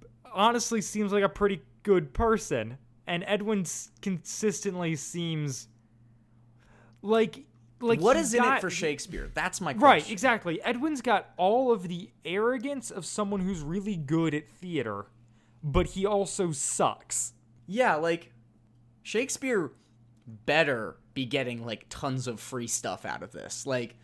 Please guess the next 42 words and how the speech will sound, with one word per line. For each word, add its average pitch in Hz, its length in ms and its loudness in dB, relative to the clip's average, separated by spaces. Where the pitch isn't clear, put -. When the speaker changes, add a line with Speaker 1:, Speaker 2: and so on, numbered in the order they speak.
Speaker 2:
he 202 160 -2
better 220 280 6
not 156 160 2
have 139 180 2
to 127 80 -6
pay 131 220 0
for 117 200 -6
his 110 120 -8
own 110 200 -8
flight 110 380 -8
and 104 100 -12
stuff - 280 -12
like - 160 -12
that. 55 260 -14
Speaker 1:
Yeah. 160 240 -4
Yeah, 123 160 -4
I 123 80 -2
don't, 135 220 -8
I 143 100 -4
don't 156 140 -4
know. 135 200 -2
That, 175 180 -2
maybe, 202 160 -2
maybe 233 320 0
that, 208 280 0
maybe 190 240 -6
that 165 180 -2
is 147 160 -4
the 127 120 -10
thing. 117 320 -8
Maybe 160 380 -4
<laughs> - 1120 -20
Speaker 2:
It's 190 200 4
like, 208 280 4
it's 185 260 0
like 180 140 4
a 160 80 6
sugar 160 340 0
assistant, 120 540 -4
basically. 101 560 -10
Speaker 1:
Yeah, 160 220 0
yeah, 131 160 -8